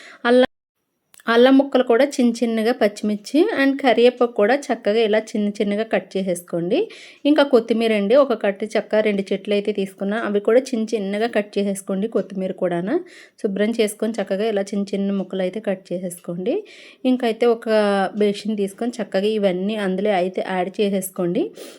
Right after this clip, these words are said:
కలపడానికి కొంచెం వీలు ఉండి పాత్ర పెద్దదైతే తీసుకోండి, ఎందుకంటే చిన్న పాత్రలో అయితే త-, నీట్గా కలుపుకోలేము. తగినంత ఉప్పు అయితే యాడ్ చేసుకోండి. ఇంకా తగినంత ఉప్పు యాడ్ చేసి, అదే సుజీ బొంబాయి రవ్వ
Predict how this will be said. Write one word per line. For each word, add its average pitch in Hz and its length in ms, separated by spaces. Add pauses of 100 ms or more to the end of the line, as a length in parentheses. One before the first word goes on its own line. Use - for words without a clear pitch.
(140)
కలపడానికి 254 600
కొంచెం 254 300
వీలు 240 280
ఉండి 240 280
పాత్ర 208 360
పెద్దదైతే 214 600
తీసుకోండి, 185 640
ఎందుకంటే 226 420
చిన్న 214 240
పాత్రలో 214 400
అయితే 202 160
త-, - 200 (180)
నీట్గా 220 420
కలుపుకోలేము. 190 680 (580)
తగినంత 240 500
ఉప్పు 226 240
అయితే 233 220
యాడ్ 208 280
చేసుకోండి. 190 580 (760)
ఇంకా 240 320
తగినంత 233 400
ఉప్పు 233 200
యాడ్ 220 200
చేసి, 214 260 (640)
అదే 240 280
సుజీ 254 340
బొంబాయి 214 440
రవ్వ 208 200